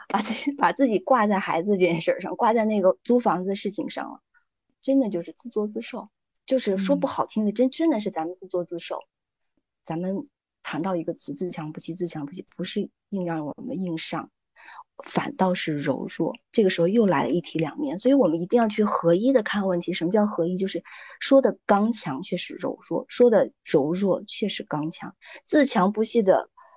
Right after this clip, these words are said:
Speaker 1: 另外一面就是柔弱。柔弱不是无力，不是外面柔声细语，里面狂风暴雨，也不是。柔弱就是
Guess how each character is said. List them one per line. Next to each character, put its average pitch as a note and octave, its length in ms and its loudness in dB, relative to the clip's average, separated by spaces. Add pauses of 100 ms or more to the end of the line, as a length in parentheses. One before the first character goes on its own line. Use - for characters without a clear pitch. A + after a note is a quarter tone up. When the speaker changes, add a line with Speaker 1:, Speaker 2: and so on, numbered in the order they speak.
(540)
Speaker 1:
另 C4+ 320 8
外 F3+ 220 4
一 - 100 -10
面 C#3+ 300 -18 (1040)
就 A3 160 4
是 G#3 260 -2 (120)
柔 - 400 -6
弱。 - 260 -8 (960)
柔 F#3 260 8
弱 C4+ 160 8
不 G#3 160 2
是 - 160 4
无 D3+ 220 2
力， - 320 0
不 G#3+ 80 0
是 G#3+ 120 4
外 C4 200 6
面 G3 180 8
柔 E3 160 4
声 G3 220 4
细 A3 200 4
语， F#3 120 6
里 E3 120 6
面 F#3+ 200 6
狂 D#3+ 200 0
风 G3+ 160 0
暴 F3 200 0
雨， E3+ 60 -2
也 D#3 120 2
不 - 160 -10
是。 - 300 -2 (340)
柔 F#3 260 6
弱 C4 220 6
就 B3+ 140 2
是 - 180 -4